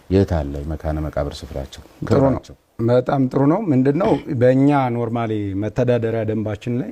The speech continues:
Speaker 2: አንድ ሰራዊት በሚሰዋበት ጊዜ ግንባር እንዴት ነው ቀብሩ መፈጸም ያለበት የሚል፣ እ፣ ኖርማሊ አለን ስርዓት። እ፣ እንደገና በየደረጃው ቀብሩ እንዴት ይፈጸማል የሚል አለ። እሱ አጠቃላይ ከባህላችን ጋራ ምንም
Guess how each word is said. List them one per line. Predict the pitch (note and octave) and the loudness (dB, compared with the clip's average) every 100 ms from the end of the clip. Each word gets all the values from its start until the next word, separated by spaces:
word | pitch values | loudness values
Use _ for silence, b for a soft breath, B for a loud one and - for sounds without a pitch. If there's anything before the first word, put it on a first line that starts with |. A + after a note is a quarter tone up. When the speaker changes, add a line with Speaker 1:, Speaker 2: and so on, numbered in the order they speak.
| - - | -10 -6
Speaker 2:
አንድ | A2+ A2 | -2 0
ሰራዊት | G2 A2 G2 F#2 | 0 0 0 0
በሚሰዋበት | G#2+ G#2+ F#2+ G2+ F#2+ F2+ E2 E2+ | 0 0 0 0 0 0 -2 -2
ጊዜ | D#2+ E2 D#2+ | -2 0 -2
ግንባር | D#2+ F2 G2 G3+ - _ _ | 0 0 0 -2 -6 _ _
እንዴት | F#2+ G2+ G2 | 0 0 0
ነው | - E2 F2 - | -2 -4 -6 -4
ቀብሩ | F2+ E2+ | -2 0
መፈጸም | F2 - E2+ - E2+ | 0 0 -2 0 0
ያለበት | D#2 D#2 D#2 D#2+ | 2 0 -2 0
የሚል፣ | E2+ F#2 C4 D#4+ - | 2 2 2 0 -6
እ፣ | - E2+ D#2+ D#2+ | -6 -4 -2 -2
ኖርማሊ | G2 E2 D#2 C#2+ | 0 0 0 0
አለን | F2 F#2+ C2+ C#2 C2+ C#2 | 0 0 0 -4 -8 -8
ስርዓት። | - - - G#2 - B B B B - | -6 -4 -2 -2 -4 B B B B -2
እ፣ | F2+ F2 E2+ E2+ E2 E2 D#2+ | 2 4 2 2 0 -2 -4
እንደገና | - E2+ F#2 A2 | -2 0 2 4
በየደረጃው | C3 C3 C3 A#2 A2 G2 G2 | 4 4 4 0 -2 -4 -4
ቀብሩ | - G#2 | -6 -2
እንዴት | G#2 G2 F2+ | 2 2 0
ይፈጸማል | F2 F2+ F2+ F2+ F#2+ | -4 -4 0 0 2
የሚል | A#2 C3+ | 4 4
አለ። | A2+ E2 - B B B - | 2 -2 -10 B B B -8
እሱ | B2+ - F#3 - | -2 0 0 0
አጠቃላይ | D#3+ D3+ - F3+ D3 | -2 0 0 4 4
ከባህላችን | C3+ C#3 B2+ A#2 A2 G2+ A2 B2+ A#2 - A2+ | 4 4 4 4 2 -2 0 0 0 -4 -2
ጋራ | A2+ A2 A2 G#2 | -2 0 0 2
ምንም | A#2 A#2+ A#2+ | 2 4 2